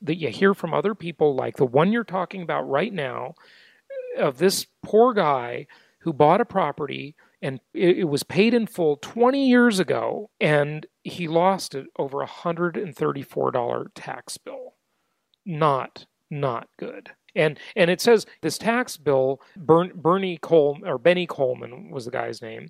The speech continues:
He, he said, let, let me see, what does it say here? It said, "Mom and pop investors." He said, okay, i-, instances of foreclosure, okay. The Post found five hundred and nine such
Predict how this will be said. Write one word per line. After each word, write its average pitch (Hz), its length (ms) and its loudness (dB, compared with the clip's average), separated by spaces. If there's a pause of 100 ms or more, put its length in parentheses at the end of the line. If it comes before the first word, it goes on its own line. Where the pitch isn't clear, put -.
He, 180 120 -6
he 143 340 -10
said, 139 340 -2 (120)
let, 202 180 -6
let 185 140 -2
me 147 80 -6
see, - 120 -12
what 147 140 2
does 127 140 -2
it 120 80 -6
say - 180 -8
here? - 160 -6
It 202 80 -14
said, 214 260 -14
"Mom 208 280 -8
and 175 80 -12
pop 156 240 -8
investors." 143 720 -4
He 143 40 -10
said, 160 280 -12 (320)
okay, 165 240 -2 (480)
i-, 226 40 -10
instances 226 720 -2
of 202 120 2
foreclosure, 139 800 4
okay. 135 360 -2 (240)
The 147 140 -2
Post 202 340 4
found 165 320 4
five 226 520 2
hundred 214 400 -2
and 143 180 -2
nine 170 480 -2
such - 520 2